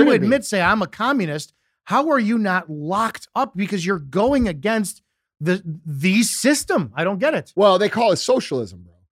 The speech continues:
Speaker 2: But
Speaker 1: And,
Speaker 2: that's still
Speaker 1: and
Speaker 2: not
Speaker 1: we
Speaker 2: what
Speaker 1: all
Speaker 2: we
Speaker 1: know,
Speaker 2: are.
Speaker 1: like, anybody who understands socialism understands that it doesn't really exist. Socialism is not a real fucking thing.
Speaker 2: Oh, why is this screen up? Holy shit.
Speaker 1: <laughs> Yeah. Socialism is a fucking vessel to communism. It is
Speaker 2: Yeah.
Speaker 1: the camouflage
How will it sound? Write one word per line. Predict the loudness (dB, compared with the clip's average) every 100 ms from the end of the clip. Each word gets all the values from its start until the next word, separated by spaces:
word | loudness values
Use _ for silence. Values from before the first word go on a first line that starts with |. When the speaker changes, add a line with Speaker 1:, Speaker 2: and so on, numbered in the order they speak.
| _ -2
Speaker 2:
But | 2
Speaker 1:
And, | 2
Speaker 2:
that's | 0
still | 0 4
Speaker 1:
and | 6
Speaker 2:
not | 8
Speaker 1:
we |
Speaker 2:
what | 8
Speaker 1:
all | 8
Speaker 2:
we | 6
Speaker 1:
know, | 6
Speaker 2:
are. | 4
Speaker 1:
like, | 2
anybody | 2 2 2 2
who | 2 2
understands | 0 -2 -2 -2 -2 -2
socialism | -2 -2 -2 -2 -2 -2
understands | -4 -6 -4 -4 -2 -4
that | -8
it | -4
doesn't | -2 -2 -2
really | -2 0 0
exist. | -2 -4 -6 -6 -10 _ _ _
Socialism | 2 2 4 2 2 2 -2
is | -2
not | -2 0
a |
real | 2 4 4
fucking | 2 -4 -6 -6 -2
thing. | 2
Speaker 2:
Oh, | 2 2
why | 0
is | -2
this | -4 -10
screen | -10 -10 -10
up? | -12
Holy | -10 -10 -8
shit. | -8 -2
Speaker 1:
<laughs> | 0
Yeah. | 4 2 2 -2 -6
Socialism | -2 4 4 4 0 0 0 0
is | 0 0
a | 0
fucking | -2 -10 _ -2 -2 -2 -4
vessel | -4 -2 0 0 -2 -2 -4 _ _ _ -8
to | -6
communism. | -2 0 2 0 -2 -8 -6
It | -2
is | -2
Speaker 2:
Yeah. | -4
Speaker 1:
the |
camouflage | -10 -6 -2 0 0 0 -2 -2 -6